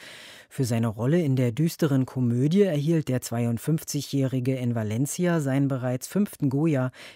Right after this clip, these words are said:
in der Sprache für den besten Hauptdarsteller. Das Werk von Regisseur Fernando León de Aranoa erhielt fünf weitere Auszeichnungen,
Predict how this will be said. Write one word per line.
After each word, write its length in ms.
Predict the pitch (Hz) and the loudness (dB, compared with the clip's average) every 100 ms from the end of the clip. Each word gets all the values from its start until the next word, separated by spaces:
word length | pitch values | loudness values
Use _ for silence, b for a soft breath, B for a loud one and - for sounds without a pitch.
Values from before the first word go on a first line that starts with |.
| B | B
in 100 | 143 | 2
der 140 | 139 | 2
Sprache 500 | - - 107 113 135 | 0 -6 -4 -4 -6
für 140 | - | -4
den 200 | 131 123 | -2 0
besten 460 | 110 104 - - 110 | -2 -4 -6 -4 -2
Hauptdarsteller. 800 | 123 - 123 107 - 90 90 - B B B B B B - | -4 -2 -2 -2 -4 -8 -8 -14 B B B B B B -12
Das 200 | 85 - | -10 -6
Werk 300 | 98 143 - | -4 -4 0
von 180 | 151 | 2
Regisseur 560 | 139 131 135 - 147 160 | 2 2 0 0 0 0
Fernando 520 | - 120 117 139 165 | 0 0 2 2 2
León 360 | 160 143 131 156 | 2 2 2 2
de 120 | 147 | 2
Aranoa 680 | 123 120 117 120 131 165 196 | 0 -2 -2 0 0 0 0
erhielt 500 | 143 147 160 151 - | -2 -2 0 -2 -2
fünf 340 | - 147 - | -2 -2 -2
weitere 360 | 110 135 165 143 | -4 -2 -2 0
Auszeichnungen, 760 | 117 135 - 139 131 143 143 | 0 -2 -2 -2 0 2 0